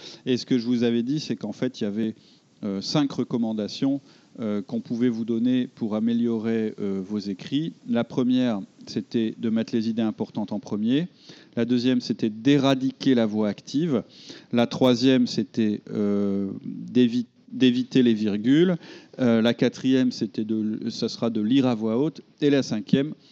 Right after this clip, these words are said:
euh, de vous noter avec un indice de lisibilité. Donc, au,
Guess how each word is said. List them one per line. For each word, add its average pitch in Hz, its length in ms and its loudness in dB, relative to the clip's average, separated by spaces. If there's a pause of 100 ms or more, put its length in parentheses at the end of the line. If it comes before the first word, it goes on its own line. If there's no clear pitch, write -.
(340)
euh, 117 140 2
de 113 120 0
vous 117 160 0
noter 123 300 2
avec 117 260 0
un 110 100 0
indice 117 360 0
de 120 80 2
lisibilité. 151 800 2 (260)
Donc, 127 220 0
au, 135 120 4